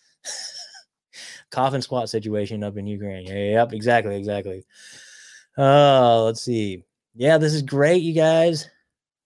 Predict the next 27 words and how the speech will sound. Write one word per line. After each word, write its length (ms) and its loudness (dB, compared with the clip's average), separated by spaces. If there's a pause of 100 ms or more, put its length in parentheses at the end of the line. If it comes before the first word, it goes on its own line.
(340)
Let's 160 -8
see. 200 2
So, 360 2 (520)
anyway, 280 2
what 120 0
are 80 2
we 80 -2
doing 240 -12
here? 240 -16 (160)
<clears throat> 540 2 (560)
Pandemic 380 2
fitness 320 -2
trends. 300 -4
So, 100 -2
physical 320 2
fitness 320 0
has 160 2
always 240 4
been 160 0
central 440 0
to 100 0
the 100 2
far 260 0
right. 320 -2 (500)
In 120 -2
Mein 240 0
Kampf, 460 0